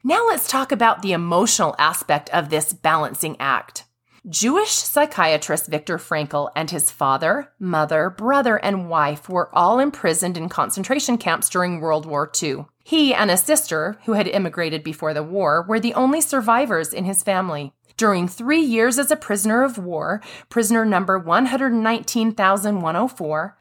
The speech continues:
Frankl witnessed and endured great suffering and cruelty. He noted, quote,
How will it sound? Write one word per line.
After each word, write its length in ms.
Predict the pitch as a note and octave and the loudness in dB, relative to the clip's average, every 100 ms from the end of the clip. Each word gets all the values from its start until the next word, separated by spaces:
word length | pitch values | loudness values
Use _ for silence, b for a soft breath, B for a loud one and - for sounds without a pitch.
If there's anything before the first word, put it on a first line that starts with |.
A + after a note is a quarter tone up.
| - | 0
Frankl 400 | D4 D#4 D#4 G#3+ | 2 2 0 0
witnessed 540 | F#3 A#3 G#3 G3 - | 2 2 2 0 0
and 140 | F#3+ | 0
endured 640 | F3+ F3 - A#3+ F#3+ D3+ D3+ | -2 -4 -6 -2 -2 -2 -6
great 520 | F3 F3 B3+ C#4 G#3+ | -10 -4 0 0 0
suffering 680 | - G#3 F#3 - F3 D#3+ - | 0 2 0 0 -6 -6 -8
and 160 | D#3 | -8
cruelty. 680 | - - D3+ D3+ D3 C#3+ F3+ _ B B | -8 -8 -8 -6 -8 -8 -12 _ B B
He 240 | B C#4+ C4 | B 2 4
noted, 480 | A#3+ A3+ F#3+ E3 - | 6 4 4 0 -4
quote, 520 | - E3+ D#3+ - | -2 -2 -2 -6